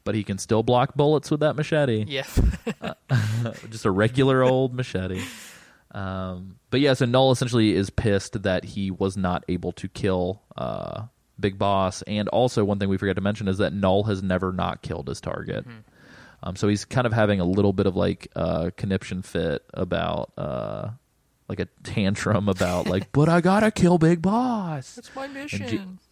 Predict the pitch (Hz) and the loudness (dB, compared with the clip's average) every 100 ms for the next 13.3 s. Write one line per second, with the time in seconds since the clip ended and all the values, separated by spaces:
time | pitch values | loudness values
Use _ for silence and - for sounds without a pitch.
0 | _ 113 120 117 110 110 123 113 110 101 | _ 2 4 4 2 -2 -4 -4 -4 -2
1 | 95 - 110 101 - 110 147 151 120 120 | -2 -2 -2 -2 0 2 4 4 4 2
2 | 147 147 143 131 131 117 110 113 107 107 | 2 0 -2 -2 -2 0 2 2 2 2
3 | 113 120 113 120 110 110 101 98 - 95 | 4 4 2 0 2 2 2 0 0 4
4 | 110 143 113 101 98 90 113 156 120 95 | 4 4 0 -2 -2 0 0 0 2 0
5 | 82 87 69 - - - - 98 95 95 | 0 -2 -2 -6 -10 -12 -4 -2 0 -2
6 | - 90 85 - 71 85 - 87 76 67 | -2 -2 -2 -4 -6 -6 -6 -4 -2 -2
7 | 64 57 113 _ - 50 50 - - _ | -4 -4 -8 _ -10 -8 -8 -10 -14 _
8 | _ - - 110 101 92 - - - 117 | _ -10 -2 -2 0 -2 -2 -6 -2 0
9 | 117 95 90 92 - - - - 107 113 | 0 0 -4 -6 -12 -20 -20 -12 0 4
10 | 113 113 101 104 104 104 92 - 98 92 | 6 4 2 2 2 0 0 0 -2 0
11 | 87 87 87 - - - - - 90 85 | 0 0 -2 -4 -12 -20 -16 -6 -2 -2
12 | 76 - 113 - 123 127 120 - 107 104 | -4 -2 -2 0 -2 0 0 2 0 2
13 | 95 90 | 2 2